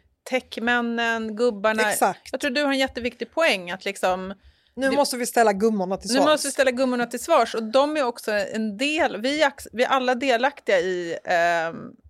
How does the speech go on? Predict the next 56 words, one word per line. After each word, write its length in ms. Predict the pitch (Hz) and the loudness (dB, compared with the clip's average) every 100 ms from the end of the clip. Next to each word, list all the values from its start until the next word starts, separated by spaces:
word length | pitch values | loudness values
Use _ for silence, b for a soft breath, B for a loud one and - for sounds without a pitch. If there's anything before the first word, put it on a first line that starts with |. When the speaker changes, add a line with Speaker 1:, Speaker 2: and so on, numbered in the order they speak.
| _ _ _ | _ _ _
Speaker 1:
samhällsbygget. 800 | - 240 196 214 294 202 - - - | -4 -2 -2 -4 -6 -4 -6 -6 -6
Speaker 2:
Så 200 | - 262 | 2 4
är 80 | |
det 60 | 226 | 4
verkligen. 560 | 233 233 - - - - 202 _ _ | 4 2 -6 -12 -14 -14 -16 _ _
Speaker 1:
Och 260 | 247 247 247 214 | -2 -2 -4 -4
då 200 | 269 294 | 0 0
kan 140 | 294 | -2
man 80 | 320 | -6
inte 160 | 302 247 | -4 -4
hålla 160 | 233 | -4
på 280 | 226 - 359 | -6 -4 -2
och 360 | 277 170 - 214 | 2 0 0 0
bara 180 | 214 208 | 0 2
vara 260 | 269 294 | 4 2
så, 220 | - 196 180 | 0 0 2
"Åh, 80 | 175 b b b - 415 440 | 0 b b b -14 -6 -4
jag 80 | 427 | -4
är 40 | 403 | -6
så 60 | 392 | -8
liten, 440 | 403 403 392 415 403 | -6 -6 -8 -12 -12
jag 60 | |
är 40 | 403 | -12
så 140 | 381 247 | -8 0
Speaker 2:
Nej, 220 | 285 269 | 2 4
och 60 | 254 | 4
jag 60 | |
Speaker 1:
svag." 80 | - | 2
Speaker 2:
tror 140 | - | 0
att 60 | 269 | 0
det 60 | 269 | 0
är 40 | |
trickle 380 | - 277 - 254 | -4 -8 -2 -2
down. 640 | 220 320 320 196 113 180 - | 2 0 2 -2 -6 -6 2
Speaker 1:
Ja, 60 | |
det 60 | 254 | 4
är 40 | |
Speaker 2:
Jag, 0 | |
det 40 | 277 | 4
är 40 | |
Speaker 1:
trickle 240 | 277 269 349 | 2 2 4
Speaker 2:
det 60 | |
Speaker 1:
down. 100 | 339 | 4
Speaker 2:
jag 120 | 339 330 | 4 4
börjat 180 | 320 | 2
känna, 300 | - 339 285 | 2 2 2
att 80 | 208 | 0
saker 220 | - 262 | 2 4
Speaker 1:
Ja. 100 | 269 | 4
Speaker 2:
som 160 | 302 277 | 4 4
bara 140 | 285 | 2
började, 360 | 247 269 262 226 | 4 4 6 4
som 140 | 247 | 2
bara 100 | 247 | 2
var 160 | 240 226 | 4 4
ett 140 | 214 | 2